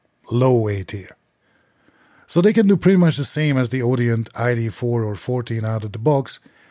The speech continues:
and some more using some I R I C two adapters, yet as they are slightly more expensive, I have put the four I four in the B tier. It is kind of matching the Audient I D fourteen, although the Audient has more gain to offer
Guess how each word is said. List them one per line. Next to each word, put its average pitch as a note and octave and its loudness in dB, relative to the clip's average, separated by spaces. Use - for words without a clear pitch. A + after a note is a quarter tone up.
and D#3+ 2
some E3 0
more D#3+ 4
using B2 -2
some A#2+ -6
I B2 -4
R A#2+ -2
I A#2+ -2
C A#2 -12
two D3+ 0
adapters, A#2 -4
yet D#3+ 0
as E3 0
they D#3+ 2
are D#3 4
slightly D#3+ -2
more D3 4
expensive, C3+ -2
I C#3+ 2
have D3+ 0
put E3 0
the D3 -6
four D3 2
I C3+ 2
four B2+ -2
in A#2+ 0
the A#2 -2
B A2+ -4
tier. F#2+ -12
It D3 -2
is D#3 2
kind D3 0
of C3 -2
matching C#3 0
the B2 0
Audient A#2+ 0
I A2+ -2
D A2 -4
fourteen, C3+ 0
although D3+ 4
the C3 2
Audient A#2+ 0
has G#2+ -2
more A#2+ 0
gain A2 -4
to G#2+ -6
offer G2+ -8